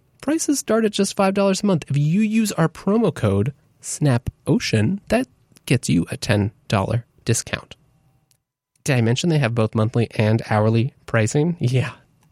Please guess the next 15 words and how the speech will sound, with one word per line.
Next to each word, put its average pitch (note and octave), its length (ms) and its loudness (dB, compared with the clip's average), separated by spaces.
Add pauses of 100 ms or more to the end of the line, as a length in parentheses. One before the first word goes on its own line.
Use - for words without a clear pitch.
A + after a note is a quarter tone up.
Uh-huh. C#3+ 520 2 (260)
That B2+ 180 0
makes B2+ 240 0
it C3 200 -2
even A#2+ 420 2 (220)
better. G#2+ 280 0 (760)
So B2+ 120 0
when A#2 100 4
you've G3 120 0
got C4+ 160 0
ten B2+ 160 0
dollars - 320 2
in - 60 -8
the - 80 -4
bank, - 320 -4